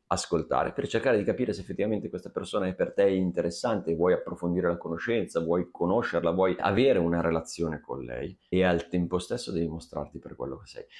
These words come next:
perché solo così c'è la sincerità sufficiente per la base poi dell'evoluzione futura.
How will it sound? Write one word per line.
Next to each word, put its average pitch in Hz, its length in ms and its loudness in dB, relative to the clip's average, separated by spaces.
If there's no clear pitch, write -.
perché 98 240 0
solo 170 340 6
così 131 400 4
c'è 95 360 4
la 90 100 4
sincerità 90 580 0
sufficiente 85 800 -2
per 87 640 2
la 85 280 4
base 90 720 4
poi 85 320 2
dell'evoluzione 73 720 -8
futura. - 340 -20